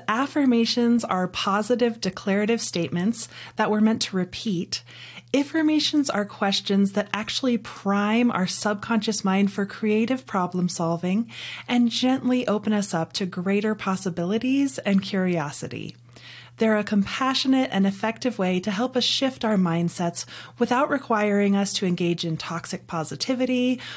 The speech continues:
or spiritual bypassing. And my favorite part about affirmations is how they feel. Affirmations always felt sort of cheesy and inauthentic to me.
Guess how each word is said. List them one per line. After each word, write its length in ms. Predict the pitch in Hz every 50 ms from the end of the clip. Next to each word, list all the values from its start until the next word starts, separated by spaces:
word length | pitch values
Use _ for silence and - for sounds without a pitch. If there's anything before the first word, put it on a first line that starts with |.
| - -
or 140 | - 175 175
spiritual 500 | - - - 190 185 196 196 - 214 196
bypassing. 880 | - 165 156 165 170 - - - - - - - - - - 208 202 - - - - - - - - - -
And 480 | 220 220 220 226 226 220 226 220 226 214
my 160 | 240 254 254
favorite 480 | 247 - 233 202 214 220 254 277 - -
part 240 | - 262 247 240
about 300 | 240 240 220 208 208 -
affirmations 1000 | 180 185 - - 226 208 185 165 170 165 - 190 202 220 233 254 277 - - - - -
is 160 | 233 240 226 -
how 280 | - - 226 226 226
they 240 | 226 226 233 226 220
feel. 800 | 214 - - - - 208 196 208 202 190 - - 107 147 - - - - - - - - - - - - - -
Affirmations 640 | 226 254 - 311 294 302 311 302 - 311 285 262
always 360 | - - 240 262 277 269 - -
felt 180 | 269 262 -
sort 160 | - 262 262
of 160 | 262 247 254 -
cheesy 840 | - - - - 240 254 269 247 - 226 202 190 180 160 156 -
and 160 | - 180 202
inauthentic 640 | 196 208 214 226 226 226 226 233 226 220 220 196 202
to 120 | - - 180
me. 380 | 165 147 127 113 - 190 190